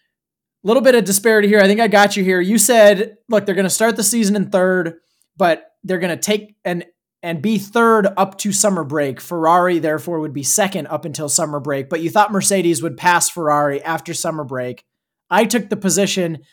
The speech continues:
that I thought Mercedes would pass them before summer break, and they did. So Mercedes ended up passing them earlier in the season, albeit we both called it that Mercedes would,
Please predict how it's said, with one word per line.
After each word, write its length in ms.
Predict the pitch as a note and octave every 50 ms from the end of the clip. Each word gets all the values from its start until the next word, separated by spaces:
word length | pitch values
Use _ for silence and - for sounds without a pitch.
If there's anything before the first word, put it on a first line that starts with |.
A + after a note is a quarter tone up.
| _ _ _ -
that 180 | - C#3+ C#3 D#3
I 180 | E3 E3+ F#3
thought 400 | F#3 F#3 - F#3+ F3+ E3+ E3 -
Mercedes 560 | F#3+ D#3 D#3 - - G3 F#3+ F3+ F3+ F3 D#3 C#3+
would 140 | E3 C#3+
pass 300 | B2+ E3 E3+ E3 E3 D#3+
them 240 | - F3+ E3 D#3 D3+ C3
before 300 | C#3 C3+ - E3+ F3 F#3
summer 260 | - - G#3 F#3+ F#3+
break, 420 | E3+ F3 G3 G#3+ A3 A3 A3 - _ _ _ _ _ _ _ _ -
and 160 | F#3+ F#3 F3
they 100 | D#3+ D3
did. 340 | B2+ C#3+ C#3+ B2 A2+ - - _ _ _ _ _ _ _ -
So 540 | - - F#3+ E3+ D#3+ D#3+ D#3 D3+ D3 D3 C#3+
Mercedes 880 | F3 D3+ D#3+ - - G3+ G3+ G3+ F#3+ F#3 F3+ F#3 F3+ F3 D3 - - - _ _ _ _ _ _ _ _ _ _ -
ended 280 | F3+ F3+ G3 F#3+ F#3+ F#3
up 160 | F3+ E3 E3+
passing 400 | - F3 F3 E3+ E3 - G3 F3+
them 320 | F3 E3 D#3+ D#3 D#3 D#3 - - -
earlier 480 | E3+ F3+ F#3+ F#3 F#3 F#3 F3+ F3 E3+ E3+
in 120 | E3 D#3+
the 60 | D#3
season, 460 | D3 - - D#3+ D#3 D3+ C#3+ D#3+ D3+
albeit 520 | C#3+ C3+ E3 D3+ D3+ C#3 D#3+ D3 D3 C#3+ C#3
we 100 | D3 D3
both 300 | C3+ D3+ D3 C#3+ C#3+ D3
called 260 | - D3 C3+ C3 B2
it 80 | A#2+ -
that 260 | C3+ B2 A#2+ - -
Mercedes 720 | D#3+ C#3 C3+ C3 - - - D#3 D3 C#3 C#3 C3+ C3+ A#2+
would, 360 | B2+ C3 C3 B2+ B2 A#2 A#2